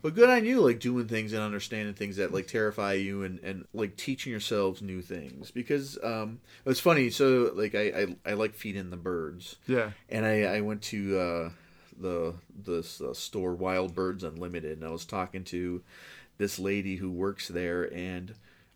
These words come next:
Speaker 1: I walk in, and she says my name, and then she, and, like, my last name, and then she says it another way, and she's like, "Is that right?" I'm like, "No, the first way was right." And I'm like, very few people get it right, 'cause if you look at the way it's
Speaker 2: Right.
Speaker 1: spelled,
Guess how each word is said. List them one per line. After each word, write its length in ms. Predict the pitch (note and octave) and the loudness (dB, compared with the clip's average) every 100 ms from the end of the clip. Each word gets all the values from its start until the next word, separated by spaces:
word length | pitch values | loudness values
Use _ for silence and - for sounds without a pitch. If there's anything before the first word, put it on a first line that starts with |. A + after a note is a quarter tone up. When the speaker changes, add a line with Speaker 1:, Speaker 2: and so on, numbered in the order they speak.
| - | -4
Speaker 1:
I 40 | |
walk 360 | A2+ C#3+ D3 - | 2 4 2 2
in, 180 | E3 C#3 | 2 2
and 120 | G#2+ | 0
she 140 | - | -2
says 300 | B2+ E3+ F3+ | 0 4 4
my 160 | D3 B2+ | 4 0
name, 560 | A#2 C#3 B2 G2 F#2+ G#2 - | 2 0 0 -2 -6 -10 -10
and 160 | - A2+ | -6 -4
then 140 | A2+ | -4
she, 200 | G#2+ - - | -4 -8 -8
and, 140 | - G2 | -8 -4
like, 160 | G2 | -4
my 120 | G#2 G2 | -2 0
last 420 | G#2 F#3 G3 - | 2 2 0 -4
name, 440 | G2 E2 D#2+ F#2 - - - - _ | -4 -4 -6 -10 -12 -20 -20 -20 _
and 160 | A#2+ A#2 | 0 0
then 100 | B2 | 0
she 200 | - A2+ | -2 -4
says 260 | - A2 | 0 0
it 100 | G#2 | 0
another 420 | F#2+ G2 C#3 E3+ A2 | -2 -2 0 2 0
way, 260 | F2+ E2+ | 0 -4
and 80 | F2+ | -6
she's 180 | - G2+ | -8 -6
like, 120 | G2+ | -6
"Is 120 | F#2+ | -2
that 240 | G2 A2+ - | 2 2 0
right?" 180 | F3 F3 | -2 -2
I'm 80 | |
like, 120 | D3+ D#3+ | -4 -4
"No, 140 | A#3 | 0
the 80 | B2+ | 0
first 400 | - G3+ B3 - | 2 0 0 -4
way 200 | G#2 G2+ | -2 0
was 220 | E2+ E2+ | 0 -4
right." 460 | E2+ D2 C2+ - - _ _ _ _ _ | -4 -4 -6 -10 -20 _ _ _ _ _
And 100 | B2 C#3 | -4 0
I'm 40 | |
like, 200 | C#3 C3 | 0 0
very 180 | E3+ G#3 | 2 2
few 160 | G#3 F#3 | 2 -4
people 280 | E3+ F3 C#3 | -2 -2 0
get 180 | B2 A#2+ | 6 6
it 120 | G2 | 4
right, 320 | A2 C3+ - | 2 2 0
'cause 140 | - G2+ | -4 -8
if 100 | G#2 | -8
you 60 | |
look 200 | G#2 A#2+ | -4 -2
at 80 | A#2 | -2
the 80 | G#2 | -2
way 120 | G2 | 0
it's 200 | F2 - | -2 -4
Speaker 2:
Right. 160 | C3 A#2 | 0 2
Speaker 1:
spelled, 400 | G2 F2 E2+ | 2 0 -2